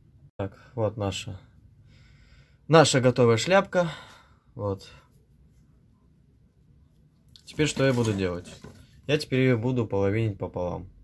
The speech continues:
Ну, буду это делать, конечно, этим канцелярским ножом. Э, получается не всегда ровно, но подрезаешь, э, на филяме подравниваешь. Ну, такая вот ювелирная работа.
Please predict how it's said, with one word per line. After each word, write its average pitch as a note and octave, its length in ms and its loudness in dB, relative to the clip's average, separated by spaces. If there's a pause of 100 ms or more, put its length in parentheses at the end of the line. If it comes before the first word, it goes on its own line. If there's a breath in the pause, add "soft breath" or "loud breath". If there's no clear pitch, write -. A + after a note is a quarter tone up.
(480 soft breath)
Ну, D3 100 -2
буду D3+ 220 2
это A#2+ 140 2
делать, A2+ 280 2
конечно, G#2 400 -6
этим F#2+ 240 -8
канцелярским G2+ 580 -4
ножом. D3+ 400 2 (460 soft breath)
Э, F#2+ 720 -2
получается G2 600 -2
не F#2+ 60 -6
всегда F#2+ 320 -6
ровно, E3 460 -2
но D3+ 360 -4 (200)
подрезаешь, D3+ 840 2
э, F#2+ 420 -8
на G2+ 180 -8
филяме A#2+ 440 2
подравниваешь. B2+ 800 -2
Ну, F3+ 120 -14
такая A#2 280 -6
вот G2+ 160 -8
ювелирная G#2 500 -8
работа. B2 460 -2